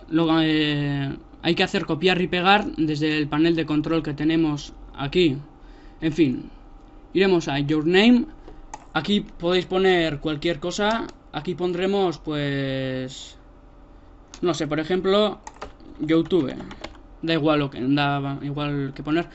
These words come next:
Aquí yo creo que sí, en Your Email, cuando pone Your Email, tienes que poner ya el tuyo que estás logueado con, aquí en, en esta página web.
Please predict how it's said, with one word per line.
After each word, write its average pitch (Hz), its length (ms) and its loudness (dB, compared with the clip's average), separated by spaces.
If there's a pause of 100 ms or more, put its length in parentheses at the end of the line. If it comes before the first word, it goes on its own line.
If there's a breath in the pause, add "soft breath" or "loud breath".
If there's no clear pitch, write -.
(200 loud breath)
Aquí 220 400 2
yo 190 160 2
creo 208 180 2
que 180 140 0
sí, 170 240 2
en 165 220 4
Your 170 180 2
Email, 196 500 4
cuando 160 240 2
pone 190 220 0
Your 196 240 0
Email, 196 320 2 (520 loud breath)
tienes 202 260 0
que 208 100 0
poner 208 480 2
ya 190 380 2
el 165 160 0
tuyo 202 260 4
que 165 80 2
estás 185 540 2
logueado 180 600 4 (260)
con, 143 680 0
aquí 160 300 2
en, 143 300 4
en 151 140 2
esta 165 180 -2
página 175 240 -2
web. 175 140 -2